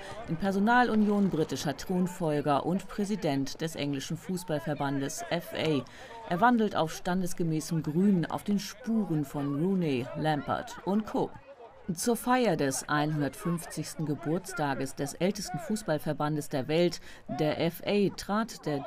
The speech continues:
Duke of Cambridge mit der palasteigenen Fußballmannschaft in Omas Garten gegen das Leder.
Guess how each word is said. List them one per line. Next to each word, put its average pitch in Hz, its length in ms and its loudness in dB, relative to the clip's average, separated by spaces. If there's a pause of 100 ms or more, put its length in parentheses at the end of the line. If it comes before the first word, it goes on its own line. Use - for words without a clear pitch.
Duke 202 260 2
of 123 180 -2
Cambridge 160 640 -2
mit 143 160 -2
der 127 80 -2
palasteigenen 143 880 -2
Fußballmannschaft 147 840 -4
in 170 140 -4 (140)
Omas 170 440 -2
Garten 143 500 2 (300)
gegen 147 260 0
das - 240 -2
Leder. 87 440 -4